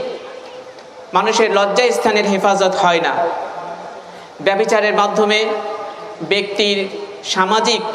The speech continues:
যে সম্মান আছে, সেগুলো নষ্ট হয়। এক কথায়, ব্যভিচার একটি মহা অপরাধ, যেটার মাধ্যমে ব্যক্তি যেমন কলুষিত হয়, সমাজ কলুষিত হয়, পরিবার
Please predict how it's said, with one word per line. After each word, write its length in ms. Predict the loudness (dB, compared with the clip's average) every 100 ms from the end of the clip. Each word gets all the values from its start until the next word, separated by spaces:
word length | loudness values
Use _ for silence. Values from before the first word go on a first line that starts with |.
| -8 -10 -2
যে 140 | 2
সম্মান 480 | 2 2 2 4 2
আছে, 200 | 2 2
সেগুলো 360 | 2 2 4 4
নষ্ট 340 | 2 2 2
হয়। 260 | 2 2 2 -2 -4 -6 -10 -12 -12 -14 -10 -2
এক 280 | -2 -2 0
কথায়, 440 | 0 2 2 2 2 0 0 -2 -4 -8 -6
ব্যভিচার 500 | 0 0 2 2 2
একটি 280 | 2 2 2
মহা 280 | 2 2 4
অপরাধ, 720 | 4 4 4 4 4 2 2 2 0 -2 -4 -6 -4
যেটার 340 | 0 2 2 2
মাধ্যমে 380 | 2 2 2 2
ব্যক্তি 400 | 2 -2 0 2
যেমন 280 | 2 2
কলুষিত 440 | 2 2 2 2 2
হয়, 320 | 4 4 2 -2 -2 -4 -4
সমাজ 480 | 0 2 4 2 2
কলুষিত 500 | 2 2 2 2 2
হয়, 280 | 4 2 2 0 -2 -2 0
পরিবার 640 | 2 2 2 4 4 2